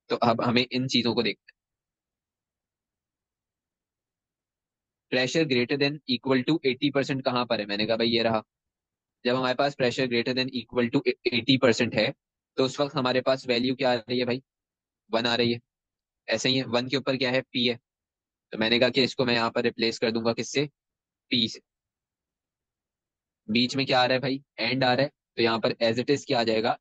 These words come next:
and gate आ जाएगा। फिर हमें देखना है भाई temperature greater than equal to thirty-five degree। So temperature greater than equal to thirty-five degree ये रहा। इस case में हमारे पास क्या चीज है भाई?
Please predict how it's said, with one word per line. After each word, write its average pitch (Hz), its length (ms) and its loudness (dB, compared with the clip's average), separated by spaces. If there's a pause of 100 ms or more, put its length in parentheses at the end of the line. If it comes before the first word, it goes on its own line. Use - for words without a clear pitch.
and 127 340 -2
gate 110 200 2
आ 98 80 0
जाएगा। - 240 -10 (1800)
फिर 143 80 2
हमें 143 160 2
देखना 143 220 4
है 143 60 4
भाई 151 120 2
temperature 135 420 0
greater 127 260 0
than 131 160 -2
equal 123 260 -2
to 139 120 0
thirty-five 117 360 0
degree। 101 240 -6 (540)
So 110 120 -4
temperature 117 500 2
greater 120 300 0
than 127 220 -2
equal 117 320 -2
to 123 100 0
thirty-five 110 400 0
degree 113 280 0
ये 120 120 2
रहा। 117 240 0 (460)
इस 123 160 -6
case 135 260 -2
में 135 60 -2
हमारे 123 220 2
पास 127 180 -2
क्या 123 140 -2
चीज 123 200 -2
है 123 60 0
भाई? 123 180 -2